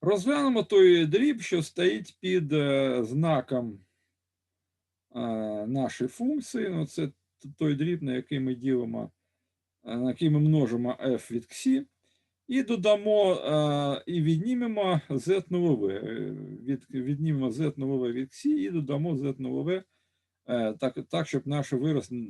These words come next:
не змінився. Ну, тут можна поставити, власне кажучи, зрозуміло, дужки. І потім винесемо оцей, е, доданок ксі мінус z нулеве за дужки. Тобто поділимо на нього перший і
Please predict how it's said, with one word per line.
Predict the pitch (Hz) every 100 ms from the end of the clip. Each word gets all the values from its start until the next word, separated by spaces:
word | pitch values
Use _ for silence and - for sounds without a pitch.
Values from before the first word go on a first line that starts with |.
| 104
не | 117 110 123 147
змінився. | 131 113 95 - -
Ну, | 269 254
тут | 170
можна | 151 110 110
поставити, | 113 - 123 107 113
власне | 107 107 - 107
кажучи, | 107 101 87 - - _ _ _ -
зрозуміло, | 113 127 117 135 127 107 107
дужки. | 143 151 269 277 - _ _ _ _ _ _ -
І | 202
потім | 196 294 320 269 285 269
винесемо | 226 262 233 175 147 185 165 165
оцей, | 160 - 185 151 147 -
е, | 135 127 123 120 117 120 _ - _ _ 92 104
доданок | 127 175 185 269 269 233
ксі | - - - 185
мінус | 160 147 143
z | 135 156 147
нулеве | 160 175 208 269 180
за | 190
дужки. | 196 175 - 104 98
Тобто | 156 156
поділимо | 143 156 147 160 135 123
на | 127
нього | 139 139 135
перший | 214 226 - 127 131
і | 123